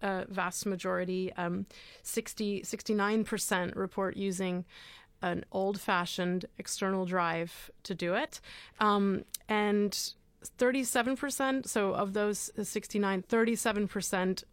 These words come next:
have a recent, uh, backup, and thirty-two percent have a backup made a while ago, in scare quotes.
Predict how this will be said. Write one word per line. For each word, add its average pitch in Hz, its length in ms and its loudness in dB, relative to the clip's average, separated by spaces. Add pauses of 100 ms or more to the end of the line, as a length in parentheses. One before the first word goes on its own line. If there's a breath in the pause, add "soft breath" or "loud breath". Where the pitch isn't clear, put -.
(220)
have 180 260 -2
a 175 60 0
recent, 220 720 0 (380 loud breath)
uh, 185 300 0 (360)
backup, 254 420 -4 (320 loud breath)
and 220 180 6
thirty-two 240 380 4
percent 208 460 2
have 190 340 2
a 180 260 0 (380 loud breath)
backup 190 420 2
made 180 420 0 (220)
a 190 80 0
while 180 420 2
ago, 165 640 0
in 180 140 2
scare 170 320 -2
quotes. 233 520 2